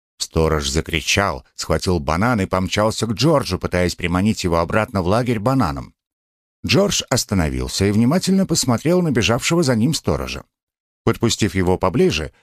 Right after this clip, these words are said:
он неожиданно бросился ему навстречу, укусил его в ногу, повернулся и быстро пошел по тропе по направлению к деревне.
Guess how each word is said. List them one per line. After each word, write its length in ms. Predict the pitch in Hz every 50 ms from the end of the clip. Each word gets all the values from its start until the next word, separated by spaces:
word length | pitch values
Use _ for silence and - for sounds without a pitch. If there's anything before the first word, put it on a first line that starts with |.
| _ -
он 200 | - 151 160 165
неожиданно 520 | 170 170 165 165 165 208 185 190 185 180 160
бросился 560 | 120 - - 185 185 - 170 165 - - 156
ему 160 | 151 147 156
навстречу, 600 | 156 156 - - - - 113 85 - - - - _ _ _ _ -
укусил 500 | 123 127 - 151 123 - - 139 107 90
его 240 | 90 92 90 98 95
в 60 | 113
ногу, 360 | 160 190 175 78 78 65 - _ _ -
повернулся 720 | 131 131 107 113 - - 131 - - - - - - - _ _
и 120 | - 139 135
быстро 500 | 110 92 196 196 208 190 - - - -
пошел 380 | - 113 - - 135 127 117
по 100 | - 101
тропе 460 | - - 87 85 - 160 175 170 - - _ _ -
по 120 | - 170
направлению 640 | 143 113 - - 85 78 76 92 92 87 87 82 82 76
к 60 | 73
деревне. 460 | 87 82 71 69 64 64 65 - -